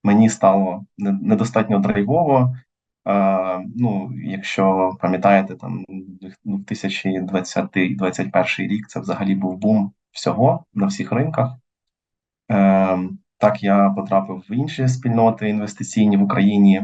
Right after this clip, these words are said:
багато всього перепробував, там, з реальним бізнесом, з, е, займами, франшизами і чого тільки не. Е, ну, допустив свій,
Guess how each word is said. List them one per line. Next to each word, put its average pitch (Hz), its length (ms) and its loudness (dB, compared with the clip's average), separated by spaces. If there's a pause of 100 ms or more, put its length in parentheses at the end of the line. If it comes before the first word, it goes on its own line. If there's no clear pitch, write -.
багато 98 380 0
всього 98 260 -16
перепробував, 117 680 -4 (140)
там, - 280 -8
з 98 140 -12
реальним 110 380 0
бізнесом, 98 580 -6
з, - 220 -14 (1120)
е, 90 500 0 (220)
займами, 101 960 2 (380)
франшизами 101 800 0
і 101 160 -4
чого 104 260 -6
тільки 101 340 -6
не. 95 300 -2 (760)
Е, 98 300 0 (880)
ну, 101 240 -2
допустив 127 560 0
свій, 107 460 -2